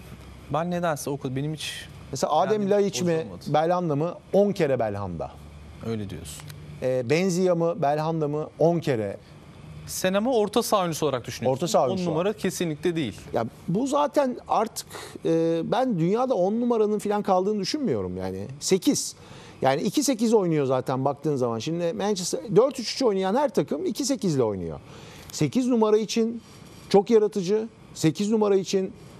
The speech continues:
Speaker 2: çok iyi savunması olan bir oyuncu.
Speaker 1: İyi pasör.
Speaker 2: İyi pasör.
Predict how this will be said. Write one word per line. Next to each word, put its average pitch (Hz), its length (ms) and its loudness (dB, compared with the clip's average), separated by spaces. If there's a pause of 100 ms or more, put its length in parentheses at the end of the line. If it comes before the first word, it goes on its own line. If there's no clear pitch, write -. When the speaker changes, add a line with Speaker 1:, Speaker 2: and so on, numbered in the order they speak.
(120)
Speaker 2:
çok 196 220 6
iyi 208 100 6
savunması 180 540 4
olan 170 280 2
bir 170 60 4
oyuncu. 165 360 2
Speaker 1:
İyi - 20 0
pasör. 110 540 -6 (120)
Speaker 2:
İyi 170 180 4
pasör. 170 420 2